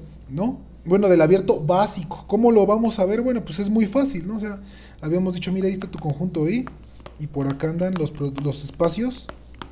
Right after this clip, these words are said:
que estás multiplicando, alguno de ellos. Dijimos, mira, las, los elementos del producto cartesiano,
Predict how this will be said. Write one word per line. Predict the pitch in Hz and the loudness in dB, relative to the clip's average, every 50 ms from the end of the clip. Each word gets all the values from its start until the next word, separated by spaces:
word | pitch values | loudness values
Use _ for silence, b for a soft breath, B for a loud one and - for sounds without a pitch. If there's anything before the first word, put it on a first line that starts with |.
| - - - - - - - - | -20 -20 -20 -18 -18 -18 -18 -12
que | - 135 | -10 -10
estás | - - 151 151 | -6 -4 -2 -2
multiplicando, | 160 170 165 - 185 - 214 233 - 269 262 254 233 135 - - | 0 -2 -2 -4 -4 -4 -4 2 2 2 2 2 0 -6 -10 -12
alguno | - 110 120 120 135 147 165 180 | -12 -10 -8 -6 -4 -4 -4 -2
de | 180 202 | -4 -4
ellos. | 208 185 175 180 - - - B B B B B B B B B B - | -4 -4 -8 -10 -12 -14 -16 B B B B B B B B B B -10
Dijimos, | 147 135 156 175 175 170 170 | -8 -6 -2 -2 -2 -2 0
mira, | 180 180 170 151 - - - - - - - - - - - - - - | 0 -2 -2 -2 -6 -10 -16 -20 -20 -20 -20 -20 -20 -20 -20 -20 -18 -10
las, | - 143 143 139 139 135 135 - - | -8 -4 -4 -2 -2 -2 -2 0 2
los | 170 156 156 - | 2 2 2 2
elementos | 180 170 170 165 160 170 185 202 202 196 220 208 185 | 2 2 2 2 2 2 0 0 2 2 2 2 4
del | 185 170 | 2 0
producto | 147 147 165 175 170 - 202 - | 0 0 -2 -2 -2 -4 -4 -2
cartesiano, | - 185 160 151 165 156 151 - 185 185 190 214 254 269 | -2 -2 -2 -2 -4 -4 -4 -4 -4 -4 -4 -4 -4 -6